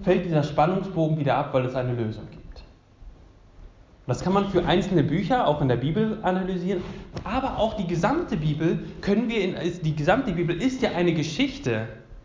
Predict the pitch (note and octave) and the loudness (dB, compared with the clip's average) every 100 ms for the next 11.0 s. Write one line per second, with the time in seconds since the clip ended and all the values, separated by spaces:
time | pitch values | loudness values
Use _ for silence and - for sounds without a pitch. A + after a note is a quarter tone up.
0 | - - - - - E3 F3 E3+ E3 B3+ | -20 -20 -20 -10 -2 0 2 2 0 0
1 | - F3 - F3+ F3 F3+ E3+ E3+ - - | 0 -2 0 0 2 2 2 0 -6 2
2 | G#3 G#3+ F3+ F#3+ F#3 F#3 F#3 F#3 - - | 4 6 4 4 4 2 2 2 0 -4
3 | - - - A3 G#3+ D#3+ - D3 D#3 D#3+ | -10 -4 0 2 2 0 0 0 2 2
4 | G#3 B3 D#3 - - - D3+ G#3+ B3+ - | 0 0 -4 -8 -12 -4 0 2 0 -4
5 | C3+ G#2+ G#2 - - - - - - - | -4 -2 -4 -10 -12 -14 -18 -20 -20 -20
6 | - - - B2+ A#2+ C#3 D#3 A3+ - - | -20 -20 -10 -4 0 0 -2 -4 -8 -12
7 | - - - - - - B3 C4 G#3 C#4+ | -14 -14 -16 -18 -18 -6 0 4 4 4
8 | - C#4 C4+ A3+ A#3 B3+ - - - - | 4 2 2 2 2 2 -6 -14 -16 -20
9 | - - - _ - - - - D#3+ F3+ | -20 -20 -20 _ -20 -20 -2 2 6 6
10 | E3 F3 B3+ C#4 C4+ A3 G#3+ - G3+ G3+ | 4 4 4 4 2 2 2 2 0 0